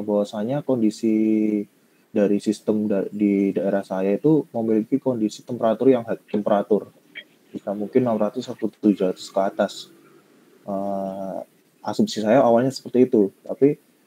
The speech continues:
ternyata setelah saya sendi-, selidiki, ter-, saya tambahkan lagi key parameter yang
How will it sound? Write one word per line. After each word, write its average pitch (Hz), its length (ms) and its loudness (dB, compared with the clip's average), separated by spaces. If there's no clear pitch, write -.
ternyata 139 720 -2
setelah 104 240 -2
saya 101 160 -2
sendi-, 95 400 -2
selidiki, 104 800 2
ter-, 104 260 2
saya 107 240 2
tambahkan 104 480 4
lagi 101 320 4
key 107 160 8
parameter 104 640 4
yang 98 320 2